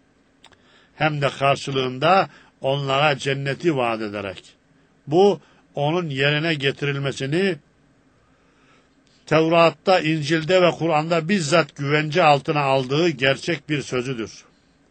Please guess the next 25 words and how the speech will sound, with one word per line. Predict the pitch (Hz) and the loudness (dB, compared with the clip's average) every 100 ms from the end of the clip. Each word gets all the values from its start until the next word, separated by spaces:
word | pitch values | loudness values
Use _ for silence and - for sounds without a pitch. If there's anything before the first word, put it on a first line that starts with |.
| _ _ _ _ _ _ _ - | _ _ _ _ _ _ _ -10
Kimdir | 160 175 143 120 110 | -6 -4 -2 -4 -2
verdiği | 117 113 110 117 127 156 131 - _ _ _ - | -2 -2 -4 -6 -2 -2 -4 -12 _ _ _ -20
sözü | - - 120 113 | -14 -8 -8 -8
Allah'tan | 120 113 120 113 - 120 113 | -8 -6 -6 -8 -8 -10 -8
daha | 107 110 117 | -8 -6 -4
iyi | 107 | -6
tutan? | 98 - 101 101 _ _ _ _ _ _ | -8 -14 -18 -18 _ _ _ _ _ _
O | 127 117 | -8 -6
halde | 113 110 | -4 -4
yaptığınız | 110 120 - 120 113 165 156 - - _ | -4 -6 -6 -10 -4 -4 -6 -10 -20 _
alım | - 120 127 | -6 -6 -6
satımdan | 110 120 123 123 131 135 113 | -8 -10 -10 -8 -8 -6 -8
dolayı | 107 107 107 | -8 -8 -8
müjdelenip | 113 113 117 117 123 123 | -10 -8 -8 -6 -6 -8
sevinin. | - 117 127 151 151 - - _ _ | -8 -6 -4 -4 -6 -12 -20 _ _
Çünkü | 143 127 147 | -12 -10 -6
en | 147 143 | -6 -4
büyük | 123 120 - | -4 -6 -8
kurtuluş | 123 - 139 143 120 | -10 -8 -12 -10 -10
ve | 107 | -6
bahtiyarlık | 120 104 - 117 123 139 | -6 -8 -8 -6 -6 -8
budur. | 120 110 95 - _ _ _ _ _ _ _ _ _ _ _ - | -10 -10 -12 -18 _ _ _ _ _ _ _ _ _ _ _ -10
Evet, | 131 110 - _ _ - | -6 -6 -8 _ _ -4
Allah | 143 151 151 | -2 2 0
müminlerden | 120 151 151 151 147 143 156 202 175 | -2 -8 -6 -4 0 0 0 0 -2